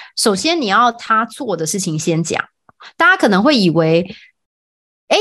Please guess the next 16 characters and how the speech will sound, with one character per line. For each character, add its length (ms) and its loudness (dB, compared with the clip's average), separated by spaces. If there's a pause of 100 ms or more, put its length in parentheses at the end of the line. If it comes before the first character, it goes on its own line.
这 100 2
个 100 0
不 100 -4
是 140 0
只 100 -2
是 80 4
跟 140 4
同 160 2
事 100 0
哦， 80 0
跟 140 0
老 140 0
板 200 -2
也 80 -8
是 200 -6
哦。” 280 -4